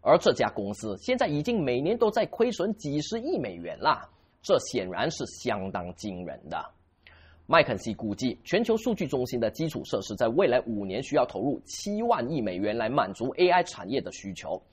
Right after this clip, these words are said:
相当于台湾十年的G D P总和。所以，为了覆盖这个巨大的缺口，这些A I公司必须不断地对外融资。单就今年前十个月，风险投资基金已经向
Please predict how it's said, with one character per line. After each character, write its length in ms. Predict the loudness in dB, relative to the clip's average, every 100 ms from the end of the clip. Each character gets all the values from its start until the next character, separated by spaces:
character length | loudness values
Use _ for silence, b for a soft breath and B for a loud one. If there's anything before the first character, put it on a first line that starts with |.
| b b b
相 300 | 6 6 6
当 200 | 4 2
于 80 |
台 220 | -2 2 2
湾 200 | 2 0
十 320 | -6 -2 0
年 200 | 2 2
的 140 | 0 -2
G 140 | -2
D 140 | -2 -2
P 160 | -4
总 220 | -6 -10 -14
和。 360 | -18 -14 -16 -16 _ _ _ _ b b b b b
所 220 | 4 4
以， 120 | 4
为 120 | 6 8
了 120 | 8
覆 180 | 6 6
盖 160 | 6
这 120 | 6
个 120 | 4 0
巨 300 | 0 -2 2
大 180 | 0
的 140 | 0 -6
缺 280 | -6 -2 -2
口， 260 | -2 -8 -4
这 140 | 2 4
些 140 | 4
A 200 | 4 6
I 140 | 6 6
公 160 | 2
司 140 | 0 -2
必 180 | -2
须 100 | -2
不 240 | -4 -4 0
断 240 | 4 6
地 100 | 4 2
对 100 | 4
外 140 | 4
融 300 | 2 0 -8
资。 320 | -8 -8 -10 -10 _ _
单 140 | 6 8
就 140 | 4
今 180 | 2 0
年 160 | 0
前 200 | -2 -6 -6
十 280 | -8 -6
个 140 | 0 2
月， 240 | 2 0
风 220 | 0 2 2
险 160 | 0
投 160 | 2 0
资 140 | 0
基 160 | -2 -2
金 200 | -2 -4
已 80 | -4
经 180 | -4 0
向 160 | 0